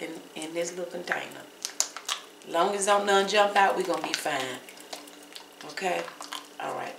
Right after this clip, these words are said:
I didn't add but a little bit of powdered sugar to that to sweeten it up just a little bit.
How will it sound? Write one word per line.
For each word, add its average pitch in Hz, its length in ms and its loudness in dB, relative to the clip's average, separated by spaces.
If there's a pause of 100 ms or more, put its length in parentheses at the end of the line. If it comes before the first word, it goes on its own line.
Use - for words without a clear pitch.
I 185 140 4
didn't 185 180 -2
add 147 220 0
but 147 100 -4
a 139 60 -6
little 147 260 -2
bit 135 140 0
of - 60 4
powdered 143 360 2
sugar 139 320 -2
to 139 160 -8
that 139 300 -2 (1040)
to - 180 -6 (520)
sweeten 175 580 -4
it 147 100 -6
up 147 320 0
just - 400 8
a 233 60 2
little - 260 0
bit. - 300 -4